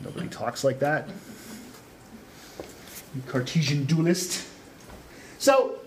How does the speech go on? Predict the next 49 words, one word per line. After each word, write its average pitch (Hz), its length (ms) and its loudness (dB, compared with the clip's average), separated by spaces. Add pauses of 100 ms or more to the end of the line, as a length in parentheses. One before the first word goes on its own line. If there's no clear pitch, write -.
(140)
the 311 100 8
idea 349 340 4
sticks. - 800 0 (1160)
And 233 80 2
we 214 80 2
still - 160 -2
talk - 220 0
about - 160 -6
this - 320 -16
today. - 140 -14 (1200)
Very 180 280 2
popular. - 340 -10 (100)
Today, 170 180 2
in 170 60 -2
fact, 170 220 2
you 147 60 -8
combine 180 360 4
this 156 200 0
with 165 160 0
the 143 60 -2
disease 131 340 -2
model. - 280 -6 (380)
Right? 123 120 -12 (720)
This 370 200 10
really 440 240 6
accounts 302 320 6
for 269 60 4
the 240 140 2
abnormality 220 840 6
of 165 100 0
all 151 200 2
of 135 80 -4
it, 131 100 -4
though. 131 120 0
That's 226 220 2
the 220 100 0
nice 175 260 -2
thing. - 300 2
I 165 80 -4
got 175 120 2
abnormality 175 600 2
in - 80 -4
quotes. 233 260 0
Probably 214 260 0
shouldn't 202 220 -4
put 185 120 -2
it 135 60 0
in 127 80 -2
quotes. - 440 0